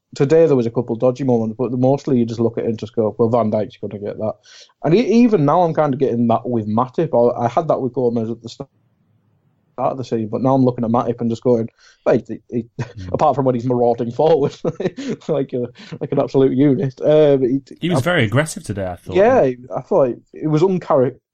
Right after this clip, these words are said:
Speaker 1: uh, uncharacteristically aggressive. He, uh, maybe he's been te-, maybe Lovren's taught him a couple of things, which might be a bad thing. <laughs> Um,
Speaker 2: <laughs>
Speaker 1: but yeah, I, I'm, I,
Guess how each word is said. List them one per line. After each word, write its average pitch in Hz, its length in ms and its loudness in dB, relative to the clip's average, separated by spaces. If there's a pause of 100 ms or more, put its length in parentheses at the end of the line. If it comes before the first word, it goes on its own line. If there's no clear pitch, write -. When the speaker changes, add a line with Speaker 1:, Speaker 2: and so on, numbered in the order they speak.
Speaker 1:
uh, 131 180 -4
uncharacteristically 135 1080 0
aggressive. 120 560 -2
He, 123 160 -6 (340)
uh, 131 80 -4 (460)
maybe 143 180 2
he's 127 80 2
been 127 140 0
te-, 139 320 -4
maybe 131 380 0
Lovren's 135 360 0
taught 131 300 0
him 123 80 -4
a 123 40 -4
couple 127 280 -4
of - 60 -12
things, 120 300 -4
which - 200 -10
might 120 180 -2
be 127 80 2
a 123 60 4
bad 131 180 0
thing. 156 260 0 (240)
<laughs> - 800 -2
Um, 151 840 0
Speaker 2:
<laughs> - 180 -20
Speaker 1:
but 151 260 0
yeah, 160 460 2 (160)
I, - 300 -20 (420)
I'm, 170 160 -4 (320)
I, 147 80 -12